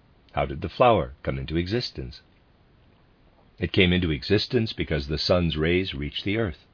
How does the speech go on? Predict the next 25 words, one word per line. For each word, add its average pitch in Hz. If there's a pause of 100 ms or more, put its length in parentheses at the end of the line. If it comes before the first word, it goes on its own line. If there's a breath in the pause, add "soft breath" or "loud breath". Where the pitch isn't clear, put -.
(540 loud breath)
The 95
sun 85
lets 80
light 65
and 92
warmth 73
come 67
to -
the 92
earth. 95 (720 loud breath)
The 110
corn 85
grows 95
and 71
is 69
made 65
into 71
flour. 87 (1200 loud breath)
It 117
is 120
therefore 127
a 110
real 117
sun 98
product. -